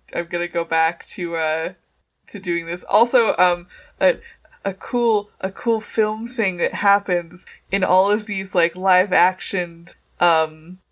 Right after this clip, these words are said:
sort of, like, beginning and end caps is that, uh, the lighting becomes more yellow and he starts wearing more, like, yellow and SpongeBob merch.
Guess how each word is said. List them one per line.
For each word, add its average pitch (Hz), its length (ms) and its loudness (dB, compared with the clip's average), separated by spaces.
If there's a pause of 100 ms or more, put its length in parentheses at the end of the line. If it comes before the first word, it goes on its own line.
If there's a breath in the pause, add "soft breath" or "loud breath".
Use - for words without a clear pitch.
(180)
sort 190 300 -2
of, 185 120 -2
like, 175 360 2
beginning 185 500 -4
and 170 100 -2
end 180 300 -2
caps 165 480 0
is 185 220 -8
that, 170 400 0
uh, 165 280 2
the 175 160 -6
lighting 180 500 0
becomes 175 500 -6
more 165 200 -6
yellow 160 600 -2
and 165 140 -4
he 180 120 -8
starts - 400 0
wearing 180 460 -2
more, 170 220 -2
like, 165 260 -2
yellow 165 420 0
and 165 160 -4
SpongeBob 170 680 -4
merch. 170 600 -6